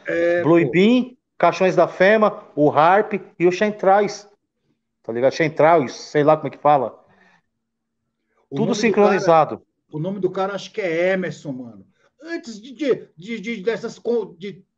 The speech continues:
Speaker 1: teoria, de tudo, esse cara já falava nisso. Acho que ele foi o primeiro, mano. Eu me lembro que eu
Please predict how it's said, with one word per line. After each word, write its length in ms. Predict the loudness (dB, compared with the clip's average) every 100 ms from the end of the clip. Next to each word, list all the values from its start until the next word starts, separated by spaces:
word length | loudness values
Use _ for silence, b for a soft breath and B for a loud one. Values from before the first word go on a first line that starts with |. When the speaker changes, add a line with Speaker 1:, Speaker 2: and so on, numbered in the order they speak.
| _
Speaker 1:
teoria, 580 | 0 4 4 2 0 -2
de 160 | -2 -6
tudo, 380 | -10 -10 -10 -8
esse 200 | -8 -8
cara 240 | -8 -6
já 180 | -6 -8
falava 520 | -10 -10 -8 -6 -6
nisso. 420 | -6 -6 -10 -12 -14
Acho 160 | -8
que 60 | -6
ele 100 | -2
foi 120 | -2
o 120 | -4
primeiro, 600 | -10 -8 -2 4 4 2
mano. 280 | -2 -6 -8 _ _ _
Eu 140 | -2 -2
me 100 | 0
lembro 380 | 0 -2 -2 -2
que 100 | 2
eu 400 | 4 4 -2